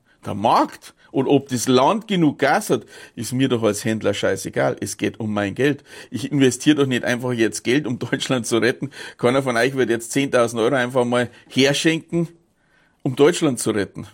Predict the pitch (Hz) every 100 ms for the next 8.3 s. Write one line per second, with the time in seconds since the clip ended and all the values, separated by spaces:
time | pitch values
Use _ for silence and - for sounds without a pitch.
0 | - - - 113 110 110 95 101 104 95
1 | 110 147 151 - - - - - - -
2 | - 180 247 220 226 233 - _ _ -
3 | - 165 - 208 185 180 165 156 156 156
4 | 135 143 175 160 156 147 151 139 135 131
5 | 139 143 156 139 131 127 127 127 131 120
6 | 117 - 120 120 131 - 120 92 - 135
7 | 120 127 120 120 113 123 113 113 107 -
8 | - 147